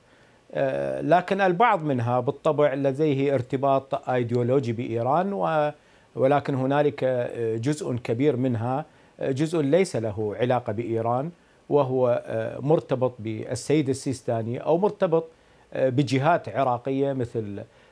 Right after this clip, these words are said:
آه، سرايا السلام التابعة، آه، ل-، للتيار الصدري. آه، آه، يعني ليس لديها هذه الجماعات ارتباط بإيران إلا البعض منها،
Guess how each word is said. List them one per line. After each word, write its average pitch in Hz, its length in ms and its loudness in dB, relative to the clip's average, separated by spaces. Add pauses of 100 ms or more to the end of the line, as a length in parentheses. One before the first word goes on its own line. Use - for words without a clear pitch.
(120)
آه، 123 160 0
سرايا 151 400 4
السلام 143 540 0
التابعة، 120 680 -2
آه، 110 500 -10
ل-، 120 320 -4
للتيار 127 760 0
الصدري. 131 520 -2 (440)
آه، 160 340 0 (380)
آه، 156 240 2
يعني 151 400 2
ليس 160 380 2
لديها 131 600 4
هذه 113 500 -2
الجماعات 120 840 -2
ارتباط 117 500 -2
بإيران 120 540 -2
إلا 151 300 2
البعض 131 440 2
منها، 117 440 -4